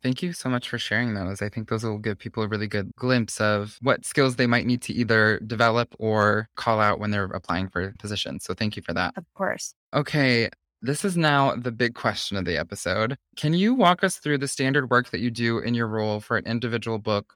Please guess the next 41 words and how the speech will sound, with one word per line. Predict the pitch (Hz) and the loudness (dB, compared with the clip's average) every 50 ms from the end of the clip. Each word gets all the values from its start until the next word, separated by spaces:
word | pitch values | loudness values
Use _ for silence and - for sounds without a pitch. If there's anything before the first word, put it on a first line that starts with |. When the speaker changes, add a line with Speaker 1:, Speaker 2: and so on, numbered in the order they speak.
| _ _ | _ _
Speaker 1:
from | _ - 113 110 | _ -4 -4 -4
start | - - - 113 - - | -2 0 2 2 2 2
to | - - 120 113 113 110 107 - | -2 -4 -4 -4 -4 -4 -6 -10
finish, | _ - - - 113 87 73 92 - - | _ -10 -6 -4 -2 -2 -2 -4 -6 -4
whenever | - 107 98 92 92 95 | -2 -2 0 0 0 0
that | 92 - - - | 0 0 -2 -4
finish | - 98 85 - - - | -6 -6 -6 -6 -6 -6
is, | 78 92 - | -6 -6 -6
if | - - - | -8 -8 -6
there's | - 98 101 - | -6 -4 -2 -2
ever | 87 - 80 | -2 -2 -2
a | 92 | -2
finish? | - - - - - - - - - - - _ _ _ _ - | -4 -6 -10 -12 -12 -10 -8 -8 -8 -10 -10 _ _ _ _ 0
Speaker 2:
I | 247 208 | 0 2
think | 240 254 269 277 | 2 2 4 4
that's | 330 330 - - | 4 2 0 0
the | 370 359 320 - | -2 -2 -2 -2
hardest | - - 262 254 262 269 285 277 - - | 0 2 4 6 6 6 4 2 0 -6
question. | - - - 233 262 311 - - - - 226 185 160 139 131 131 | -12 -2 2 2 2 2 2 -2 -2 2 4 4 4 4 2 0
Uh, | 67 69 - 240 233 226 226 - - | 0 2 6 6 6 6 4 2 -2
<laughs> | - 247 - - 311 - - 294 269 _ _ _ _ - | -4 -2 0 0 0 0 0 -4 -4 _ _ _ _ 0
I | 240 254 269 | 2 4 4
think | 277 302 349 359 | 4 4 4 2
there's | 392 370 330 - | 2 0 0 0
just | 349 302 - - - | 0 -2 -2 0 2
so | 247 214 208 226 | 4 6 6 6
many | 226 226 220 220 220 214 208 196 170 - - _ _ _ - | 6 4 4 4 4 4 4 2 0 -2 -6 _ _ _ -6
pieces | - 220 202 196 - - 240 220 226 226 220 220 208 190 - - - - _ - | -2 0 0 0 0 0 0 2 2 2 0 -2 -4 -6 -8 -10 -12 -14 _ -12
to | - - - 214 202 185 175 175 175 175 175 165 - _ _ - | -10 -6 -4 -2 -2 0 0 0 0 -2 -2 -4 -8 _ _ 0
book | 190 185 180 - _ _ _ - | 2 2 2 0 _ _ _ -8
publication, | - 196 180 175 - - 196 190 185 - 180 175 170 175 | -4 -4 -2 -4 -4 -2 -2 -2 -2 -2 -2 -4 -4 -2
but | 160 175 165 - | -2 -2 0 0
also | - 165 165 - - 170 | 0 0 0 -2 -4 -6
publicity. | - - 170 160 - 139 143 - - - 226 226 247 254 254 233 - _ _ _ | -6 -6 -8 -6 -6 -6 -6 -6 -6 -4 -2 0 2 2 2 0 -2 _ _ _
But | - 247 240 214 - _ _ _ | 0 2 2 2 0 _ _ _
from | - 262 262 254 247 | 0 0 2 2 2
the | 262 269 | 0 -2
start, | - - - - - - - - - _ - 254 214 196 180 175 180 - - | -4 -6 -12 -12 -12 -12 -14 -14 -10 _ 2 4 6 6 6 6 4 2 0
I | 208 208 | 0 0
will | 190 214 220 233 | 2 2 2 0
say, | 226 - - 220 190 180 180 175 180 185 | 0 -2 -2 0 0 2 2 0 -2 -6